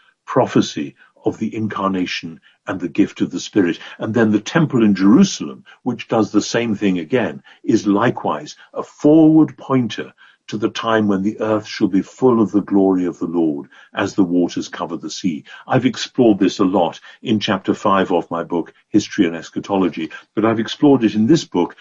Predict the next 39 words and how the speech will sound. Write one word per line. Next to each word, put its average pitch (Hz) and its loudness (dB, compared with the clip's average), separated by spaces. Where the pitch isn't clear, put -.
in 135 4
relation 113 4
to 98 -2
John, 85 0
because 127 2
for 147 0
John, 147 2
the 143 0
temple 135 0
is - -4
paramount. 101 0
Chapter 123 -2
two, 151 4
you 87 0
get - 0
the - 0
cleansing 104 0
of 87 -2
the 98 -6
temple, 101 -2
not 104 0
at 98 -4
the 104 6
end 98 2
as 87 -2
in 90 -2
Matthew, 98 2
Mark, 85 2
and 90 -6
towards 107 4
the 87 2
end 78 -8
as 82 -2
in 90 -6
Matthew, 87 -4
Mark, 80 -10
and 85 -10
Luke. 92 2
And 131 -8